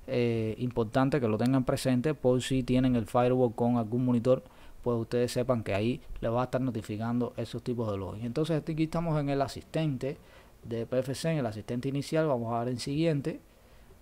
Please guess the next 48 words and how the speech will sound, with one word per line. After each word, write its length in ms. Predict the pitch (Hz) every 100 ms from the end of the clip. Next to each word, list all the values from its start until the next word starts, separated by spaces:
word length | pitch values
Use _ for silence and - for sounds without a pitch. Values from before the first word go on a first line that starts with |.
| -
Ok, 200 | 107 104 139 156
siguiente, 600 | 151 110 101 127 139 143
no 100 | 120
tenemos 280 | 104 113 113
mucho 200 | 123 127
que 80 | 127
hacer 200 | - 143
acá. 220 | 135 131 -
Acá 220 | 127 160
le 60 | 165
vamos 240 | 165 151
a 40 |
agregar, 460 | 147 131 135 139 - - - - - -
eh, 420 | 127 123 120 113
el 120 | 123 120
hostname 640 | 139 147 156 160 160 151 233 - - -
de 120 | 117
nuestro 440 | 107 117 - - - - - - -
P 100 | -
F 180 | 110 123
C. 240 | - 175 170
Le 160 | 127
voy 160 | 110 123
a 20 |
dejar 220 | 120 123
P 80 | 131
F 140 | 123
C 180 | 139 170
y 100 | 160
el 100 | 151
dominio 360 | 131 147 170 170
por 100 | 143
el 60 |
momento 320 | 139 139 151 143
lo 80 |
vamos 180 | 127 131
a 40 | 127
dejar 180 | 127 131
en 140 | 120
home 260 | 117 135 131
punto 300 | 135 123 131
arpa, 320 | 135 - 165 - - - - -
que 160 | 127 127
es 120 | -
el 200 | 127 120
dominio 380 | 113 117 123 113
por 140 | 107
defecto. 400 | 101 - - -